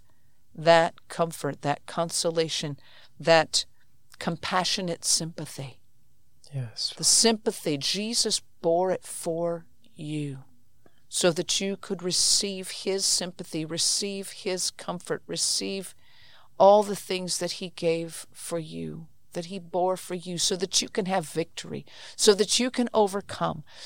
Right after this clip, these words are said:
Speaker 1: so that you can be victorious over these things, and then you can carry that victory into the lives of others and minister it to them.
Speaker 2: Yes.
Speaker 1: In the name of Jesus Christ.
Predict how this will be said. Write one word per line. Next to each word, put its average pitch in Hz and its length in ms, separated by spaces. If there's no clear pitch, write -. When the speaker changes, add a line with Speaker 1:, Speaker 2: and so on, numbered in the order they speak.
Speaker 1:
so - 180
that 196 180
you 233 280
can 233 280
be 214 240
victorious 190 920
over 185 320
these 190 260
things, 175 380
and 180 180
then 175 180
you 202 460
can 175 240
carry 208 400
that 190 260
victory 156 680
into 180 260
the 165 140
lives 156 340
of 156 120
others 143 380
and 147 180
minister 165 460
it 156 120
to 165 140
them. 131 340
Speaker 2:
Yes. 95 520
Speaker 1:
In 156 180
the 151 100
name 156 240
of 160 120
Jesus - 460
Christ. - 580